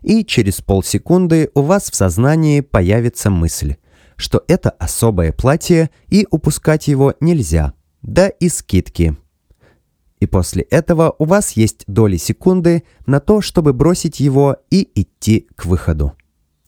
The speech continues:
Но вы, конечно, не успеете за сто пятьдесят миллисекунд даже сказать «мяу», а тем более затормозить себя.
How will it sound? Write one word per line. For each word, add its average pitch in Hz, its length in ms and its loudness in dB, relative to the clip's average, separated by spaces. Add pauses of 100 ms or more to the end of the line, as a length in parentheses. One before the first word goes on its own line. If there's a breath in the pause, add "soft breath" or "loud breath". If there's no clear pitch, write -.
(100)
Но 127 180 2
вы, 156 200 2
конечно, 175 520 0
не 185 160 0
успеете 143 640 0
за 90 160 0
сто - 220 -4
пятьдесят 87 500 -2
миллисекунд 85 720 -2
даже 143 300 -2
сказать 104 640 -2
«мяу», 85 480 0 (460 soft breath)
а 120 100 2
тем 87 220 -2
более 143 340 2
затормозить 90 760 -2
себя. 76 460 -2